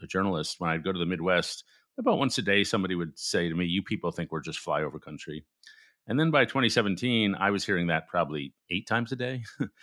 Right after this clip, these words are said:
And so the, a great sense of people feeling ignored. Uh, and then it just became harder with all my baggage. I come walking into the room with the New York Times, the Atlantic, P B S, you know, I, I come with a lot of elite baggage. And then I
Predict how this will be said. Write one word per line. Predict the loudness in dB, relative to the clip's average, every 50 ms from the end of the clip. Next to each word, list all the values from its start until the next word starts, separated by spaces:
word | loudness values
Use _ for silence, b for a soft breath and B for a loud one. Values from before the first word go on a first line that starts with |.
| B B B B
And | -6 -4 -4 0
so | 2 2 2
the, | 2 0 -4 _ -8
a | -8 -8 -8 -10 _ _
great | 0 0 0 2 0
sense | -2 -4 -4 -4 -4
of | -10 -14
people | -16 -12 -8 -8 -10
feeling | -6 -6 -4 -2 -2 -2 -4 -4 -8 -10 _ _ _ -10
ignored. | -6 -2 0 0 0 2 0 0 -2 -4 -6 -14 _ _ _ _ b b b b b b b -10 -4
Uh, | -2 0 0 2 0 -2 -4 _ -4
and | 0 2 4
then | 6 6 6 6 4 2 0
it | -4 -6 -4
just | -4 -6 -4 -4
became | -6 -4 -2 0 0 0 0
harder | 0 2 2 4 4 2 0
with | 0 0 0
all | 0 0 0
my | 0 0 0
baggage. | 0 0 0 0 -2 -6 -12 -14 -16 -18 -18 -20 _ b b b b b b -6
I | -6 -6
come | -4 -2 -2 0 0 0 0
walking | 0 0 -2 -2 -2 -2 -4 -4
into | -4
the | -2 -2
room | 0 0 0 0 0 0
with | -2 -4 -6 -8
the | -8
New | -6 -4
York | -4 -4 -4 -4
Times, | -4 -4 -2 -2 -2 -4 -6 -6
the | -6 -8
Atlantic, | -6 -4 -2 -2 -2 -2 -2 -4 -6 -12 _ _
P | -8 -8
B | -6 -4 -4 -2
S, | 0 0 0 -2 -4 -6 -10 -10 -12 -16 _ _ b b b b b b _ _ _ _
you | -8 -6
know, | -4 -4 -4 -6 -8 -12 _ _ _ _ _ _ _ _ b b b b b
I, | 0 2 2 2 0 0 -2 -2
I | -2
come | -2 0 2 2
with | 2 2
a | 2
lot | 2 2 2
of | 2 0
elite | -2 -4 -2 0
baggage. | 0 2 2 2 0 -2 -4
And | -2 -2
then | 0 0
I | 0 0 -2